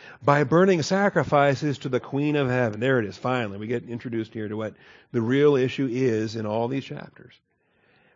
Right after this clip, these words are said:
"Pouring out drink offerings to her, just as we ourselves, our forefathers, our kings, and our princes did in the cities of Judah and in the streets of Jerusalem.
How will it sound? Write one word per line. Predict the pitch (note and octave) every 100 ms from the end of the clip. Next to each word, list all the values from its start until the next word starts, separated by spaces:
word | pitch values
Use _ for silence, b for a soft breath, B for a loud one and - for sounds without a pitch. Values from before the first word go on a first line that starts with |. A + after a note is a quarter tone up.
| -
"Pouring | C#3+ D3+ E3 D#3
out | D#3 D#3 A2+
drink | B2 D3+ C#3
offerings | C#3 C3 C#3+ C#3+ A#2+
to | -
her, | G#2+ D3 C3 A#2
just | A2+ C#3+ F#3+
as | - E3 D#3 B2
we | C#3+ G3+
ourselves, | F3+ G3 - D3+ C#3 C#3 C3+ B B B
our | B2+ B2
forefathers, | - D#3+ F#3 - D#3 D#3 D#3 D#3+
our | D3 B2
kings, | - E3+ F3+ F#3 F#3+ D#3
and | D3+
our | G#3+ F#3+
princes | F#3+ F3 D3+ C3
did | B2+ C3 C3+
in | B2+
the | A#2
cities | D3+ F3 F3+
of | F#3
Judah | D3 C#3+ B2+ C3 C3 B B B
and | C3
in | C3+
the | B2+
streets | - D3+ F#3
of | G3 E3
Jerusalem. | D#3 C#3+ B2+ - B2+ A#2+